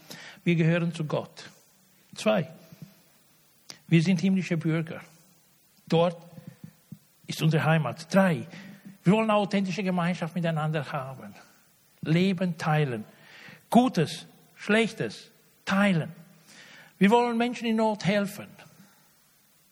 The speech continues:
Materiell, finanziell ins Reich Gottes investieren. Wir wollen unserem Herrn und den Menschen um uns her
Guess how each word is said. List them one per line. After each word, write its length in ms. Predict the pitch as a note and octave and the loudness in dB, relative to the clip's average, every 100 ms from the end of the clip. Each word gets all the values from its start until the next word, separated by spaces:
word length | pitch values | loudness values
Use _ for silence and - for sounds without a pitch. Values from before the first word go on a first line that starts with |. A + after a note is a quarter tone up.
| _ _ _ _ _ - | _ _ _ _ _ -4
Materiell, 400 | E3 F3 F3+ F3+ | -2 2 2 0
finanziell 540 | F3 E3 E3+ - D#3+ | 0 0 0 2 2
ins 200 | D#3 D3+ | 2 0
Reich 180 | D#3 D3+ | 0 0
Gottes 300 | D3+ D3 D#3+ | -2 -2 0
investieren. 600 | D3+ D3+ D3+ D#3+ C#3 B2 - - - - - - - | 2 0 0 -2 -2 -4 -8 -18 -20 -20 -20 -18 2
Wir 120 | F#3+ | 4
wollen 200 | A#3 A#3 | 4 2
unserem 360 | D4+ E4 D4 | 0 0 0
Herrn 360 | C4+ A#3+ A#3 A3+ | 0 2 2 2
und 140 | A3 | 0
den 160 | A3 G3+ | 2 2
Menschen 440 | A3 C4+ A#3+ A#3 | 2 0 -2 0
um 120 | A3+ G#3+ | 0 2
uns 240 | G#3+ - | 0 2
her 320 | A#3 E3+ C3 | 2 2 0